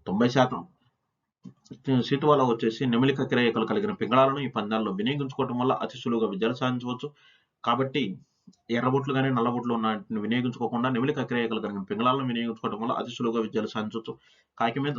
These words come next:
తొంభై శాతం వరకు, కోడి డాగ మీద ఎనభై శాతం వరకు విజయం సాధించడానికి అవకాశాలని ఉన్నాయి. ముసుగు రంగు నెమిలి పింగళ పందెంలో కేవలం ఈ, ఆ, శుక్రవారం రోజు మాత్రమే కాకినెమలిలో కోడి చూపు అంటే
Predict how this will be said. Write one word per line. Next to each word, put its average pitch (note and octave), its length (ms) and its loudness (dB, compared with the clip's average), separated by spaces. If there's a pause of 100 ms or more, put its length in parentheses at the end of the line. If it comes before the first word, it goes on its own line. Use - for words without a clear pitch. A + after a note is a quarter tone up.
తొంభై G#2+ 220 0
శాతం B2 300 -2
వరకు, A#2+ 300 -2
కోడి B2+ 180 0
డాగ B2+ 200 0
మీద C#3+ 180 -2
ఎనభై F#2+ 280 0
శాతం A#2+ 300 -2
వరకు A2+ 340 -4
విజయం B2 280 -2
సాధించడానికి F#2+ 540 -6
అవకాశాలని G#2+ 500 -4 (220)
ఉన్నాయి. G2+ 200 -4 (920)
ముసుగు C3+ 240 4
రంగు D#3+ 380 4
నెమిలి C3 240 4
పింగళ B2 240 2
పందెంలో A#2+ 480 2
కేవలం C3+ 400 4
ఈ, G#2+ 160 0 (420)
ఆ, A2+ 100 4 (680)
శుక్రవారం C#3 420 4
రోజు C3+ 180 2
మాత్రమే B2 400 0 (1400)
కాకినెమలిలో D3 680 0
కోడి C3 240 2
చూపు A#2+ 200 -4
అంటే A#2+ 540 0